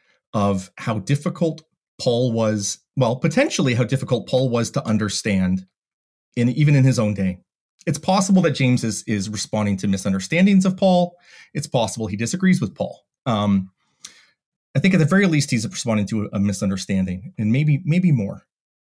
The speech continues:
I think another really key factor in talking about James versus Paul is, again, uh, the audience. And I think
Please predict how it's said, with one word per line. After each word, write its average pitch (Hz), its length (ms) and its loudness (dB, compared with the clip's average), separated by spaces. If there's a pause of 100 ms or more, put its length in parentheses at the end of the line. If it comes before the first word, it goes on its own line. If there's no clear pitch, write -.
(240)
I 147 100 0
think 156 260 2
another 156 320 4
really 151 280 2
key 139 220 -4
factor 107 720 -6 (120)
in 110 100 2
talking 107 320 -4
about 101 240 -2
James 107 420 -2
versus 98 540 -8 (100)
Paul 101 420 -4 (1300)
is, 120 380 -4
again, 107 680 -2
uh, 104 340 -2 (960)
the 120 140 -4
audience. 110 680 -4
And 107 140 -4
I 101 80 -4
think 143 500 -6